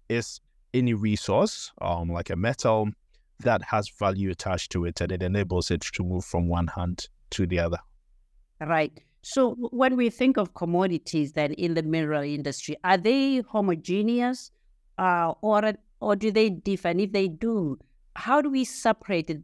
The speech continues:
Speaker 2: different commodities into whatever categories, uh, might exist?
Speaker 1: So obviously there's, uh, the chemistry version, um, which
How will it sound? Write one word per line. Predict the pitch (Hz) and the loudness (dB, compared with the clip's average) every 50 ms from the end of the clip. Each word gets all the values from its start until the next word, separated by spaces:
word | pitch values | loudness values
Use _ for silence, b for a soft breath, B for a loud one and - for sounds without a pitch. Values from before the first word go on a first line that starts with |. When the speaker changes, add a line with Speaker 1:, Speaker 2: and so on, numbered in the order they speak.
| - - | -6 -4
Speaker 2:
different | - 190 - - 180 160 147 143 - | -2 -2 -2 -2 -2 -2 -4 -4 -6
commodities | - 175 156 151 156 165 160 160 151 - - 160 143 - | -6 -4 -4 -2 -2 -2 -2 -2 -4 -4 -4 -4 -4 -2
into | 156 147 147 - - 175 156 | -2 -2 -4 -4 -4 -4 0
whatever | 151 156 156 165 185 165 180 - | 0 2 2 2 2 0 0 -2
categories, | - - - 196 175 - 165 135 - 131 135 127 120 - - _ _ _ _ _ - | -4 -4 -2 -2 -2 -2 -4 -6 -6 -6 -6 -6 -8 -10 -16 _ _ _ _ _ -2
uh, | 170 160 151 | 0 2 2
might | 147 147 160 165 156 147 | 2 2 2 0 0 -2
exist? | 147 135 123 123 - 135 123 110 - _ _ _ _ _ _ _ _ _ _ _ _ _ _ _ _ _ _ _ _ _ _ _ _ - | -4 -6 -10 -10 -10 -10 -10 -10 -12 _ _ _ _ _ _ _ _ _ _ _ _ _ _ _ _ _ _ _ _ _ _ _ _ -4
Speaker 1:
So | - 131 | -2 0
obviously | - 151 160 156 151 147 - - - 131 127 127 | 2 2 4 4 2 2 0 0 0 2 2 2
there's, | 113 117 120 117 110 107 - - | 2 2 2 2 0 0 0 0
uh, | 107 104 104 104 104 101 98 | 2 2 2 2 2 0 -2
the | 104 107 | -4 -6
chemistry | - - 123 113 113 110 110 - - 110 104 101 101 - - | -6 -4 -4 -2 -2 -4 -4 -4 -4 -4 -4 -4 -6 -8 -4
version, | - 101 98 117 - - 139 139 156 170 165 - | -2 0 0 0 0 0 0 2 2 0 0 0
um, | 104 107 107 104 101 98 101 101 | 0 2 2 2 0 -2 -4 -4
which | 104 107 104 101 - - - - | -4 -4 -4 -4 -6 -10 -14 -16